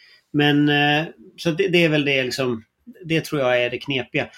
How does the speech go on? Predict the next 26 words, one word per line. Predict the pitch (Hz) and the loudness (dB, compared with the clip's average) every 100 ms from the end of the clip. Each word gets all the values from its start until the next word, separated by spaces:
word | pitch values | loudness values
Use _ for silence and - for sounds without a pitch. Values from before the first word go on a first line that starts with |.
| - - | -20 -4
Sen | 175 196 | 0 2
så | 196 | 0
finns | 180 190 - | 0 0 0
det | 135 | -4
ju | |
en | 131 | 0
annan | 196 190 151 | 2 2 0
sak, | - - - | -2 -10 -10
och | 135 | 0
det | |
är | 165 | 2
ju | 139 127 | 4 0
att | - - 190 147 - 190 | -4 -16 -20 -20 -10 2
lite | 175 180 | 4 4
beroende | 175 190 139 | 4 4 4
på | 123 135 | 0 0
hur | 131 | 0
opinionsmätningarna | 127 139 175 143 117 180 233 - 156 139 139 | -2 2 2 2 0 -2 -2 -2 -2 -2 -2
utvecklas | 127 127 - 120 | -4 -8 -10 -8
under | 131 131 | -8 -2
hösten | 196 - - 113 147 175 _ _ _ _ _ | -2 -2 -6 -6 -6 -6 _ _ _ _ _
så | - - 143 147 | -6 -2 0 0
kan | - - 151 127 | -2 -2 0 0
ju | 131 | -2
Vänsterpartiet | 165 147 113 - 120 135 - 208 - | 0 0 -2 -8 -8 -4 4 4 4
få, | - 127 117 113 | 0 -2 0 -2